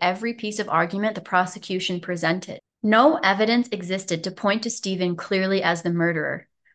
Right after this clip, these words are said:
The prosecution had not presented any information that would suggest that Stephen, after twenty-one years, let go of his mental illnesses for just one night, touched and talked to Kristen, and killed her in the presence of neighbors. All they had actually proved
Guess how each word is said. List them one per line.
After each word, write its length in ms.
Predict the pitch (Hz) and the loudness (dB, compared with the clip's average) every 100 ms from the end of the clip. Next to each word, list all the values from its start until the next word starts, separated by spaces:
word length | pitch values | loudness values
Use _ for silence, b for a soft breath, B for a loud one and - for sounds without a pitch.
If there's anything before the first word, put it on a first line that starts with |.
| - | -2
The 80 | 190 | 0
prosecution 720 | 240 233 247 302 247 247 269 | 4 4 4 0 0 2 0
had 120 | 226 | 0
not 320 | 202 202 247 | 0 2 2
presented 480 | 277 240 208 202 220 - | 2 0 0 -2 -6 -2
any 280 | 214 277 277 | 2 4 4
information 640 | 254 262 233 208 202 175 | 2 0 -2 -2 -6 -4
that 160 | 165 | -4
would 180 | 175 214 | -4 -4
suggest 460 | 277 220 208 170 - | -4 -2 0 -2 0
that 160 | 185 | -2
Stephen, 460 | - - 226 190 160 | -2 0 0 2 0
after 260 | - - 165 | -2 -4 -10
twenty-one 760 | - - 240 285 277 254 247 | -10 2 6 6 6 6 4
years, 380 | 190 190 156 175 _ | 2 0 0 -2 _
let 240 | - 214 214 | 2 2 4
go 180 | 240 277 | 6 6
of 120 | 277 | 4
his 140 | 247 | 0
mental 360 | 233 226 233 226 | 2 0 0 0
illnesses 540 | 214 208 190 185 175 | 0 0 -2 -4 -10
for 140 | - 180 | -6 -4
just 280 | 196 190 180 | -2 -2 -2
one 360 | 180 208 214 | 2 2 2
night, 300 | 185 156 - _ _ - | 0 -2 -8 _ _ -2
touched 380 | 311 330 - - | 0 0 -4 -2
and 120 | 262 | 0
talked 300 | 254 240 247 | 4 2 2
to 80 | - | -8
Kristen, 560 | 247 185 - 170 165 - - | -2 -2 -2 -4 -4 -6 -6
and 140 | 202 | -6
killed 240 | - 208 190 | 2 2 2
her 100 | 170 | -2
in 100 | 175 | -2
the 60 | 170 | -2
presence 400 | 170 160 156 160 | -2 -2 -2 -4
of 100 | 160 | -2
neighbors. 540 | 160 156 104 98 - _ - | -2 -4 -8 -12 -18 _ 4
All 240 | 220 269 | 8 8
they 100 | 320 | 6
had 120 | 311 | 4
actually 420 | 233 254 - 277 262 | 4 2 0 -4 -4
proved 420 | - 214 277 | 2 4 4